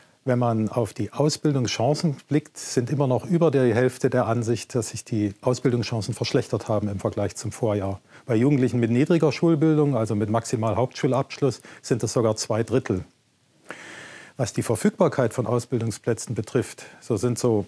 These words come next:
fast vierzig Prozent der Ansicht, dass es zu wenig Ausbildungsplätze gibt.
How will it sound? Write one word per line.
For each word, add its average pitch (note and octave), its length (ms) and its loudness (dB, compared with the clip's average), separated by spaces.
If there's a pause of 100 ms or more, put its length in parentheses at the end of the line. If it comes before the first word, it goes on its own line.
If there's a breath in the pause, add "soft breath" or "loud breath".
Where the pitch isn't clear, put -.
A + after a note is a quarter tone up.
(120)
fast - 320 -6
vierzig - 320 -2
Prozent C3+ 440 0
der B2+ 100 4
Ansicht, B2 380 0
dass - 120 -4
es - 140 -4
zu F#3+ 220 2
wenig D#3 260 4
Ausbildungsplätze D3+ 840 0
gibt. - 320 -4